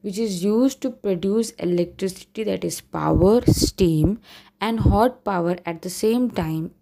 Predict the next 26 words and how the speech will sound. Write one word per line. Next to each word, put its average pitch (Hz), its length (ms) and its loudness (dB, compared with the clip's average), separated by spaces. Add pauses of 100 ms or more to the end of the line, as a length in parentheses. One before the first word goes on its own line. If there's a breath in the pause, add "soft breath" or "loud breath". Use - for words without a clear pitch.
(100)
in 226 240 -2
process 165 720 -4
with 170 280 -4
one 175 340 0
fuel। 156 380 -4 (720 soft breath)
एक 254 300 6
फ्यूल 202 400 6
से 190 420 -2 (340 soft breath)
हम 185 300 0
जहाँ 175 380 -2
इलेक्ट्रिसिटी 180 640 0
जनरेट 185 440 2
कर 180 240 0
रहे 165 120 0
हैं, 170 240 0 (400 soft breath)
वहीं 220 400 6
पे 196 460 0 (340 soft breath)
that 185 440 -2
steam 240 540 2
which 214 220 -2
is 202 240 -4
used 233 540 4
to 247 100 0 (100)
generate 190 540 2
that 202 140 2
electricity 185 920 0